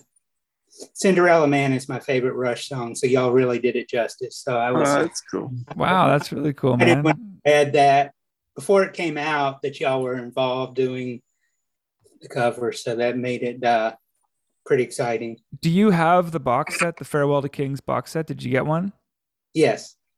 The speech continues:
Speaker 3: 'Cause it's an impre-, it's a really impressive package. Like, they sent us each, uh, a box. It was, it was really cool.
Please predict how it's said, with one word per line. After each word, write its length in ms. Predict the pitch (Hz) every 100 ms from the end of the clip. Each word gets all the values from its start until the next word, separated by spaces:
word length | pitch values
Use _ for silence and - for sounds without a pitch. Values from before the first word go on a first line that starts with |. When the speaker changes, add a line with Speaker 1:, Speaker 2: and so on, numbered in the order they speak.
| -
Speaker 3:
'Cause 160 | 170 156
it's 180 | 139
an 160 | 160 147
impre-, 240 | - 180 -
it's 220 | 147 -
a 80 | 165
really 160 | 190 143
impressive 440 | 120 147 139 131
package. 600 | 135 147 143 143 - -
Like, 200 | 127 123
they 120 | 139
sent 260 | 135 165 160
us 320 | 139 - - -
each, 360 | 127 127 -
uh, 320 | 127 117 110 110
a 120 | 117
box. 460 | 117 120 117 - 117
It 60 |
was, 180 | 113 -
it 120 | -
was 160 | 120 120
really 220 | 143 143
cool. 440 | - 139 139 -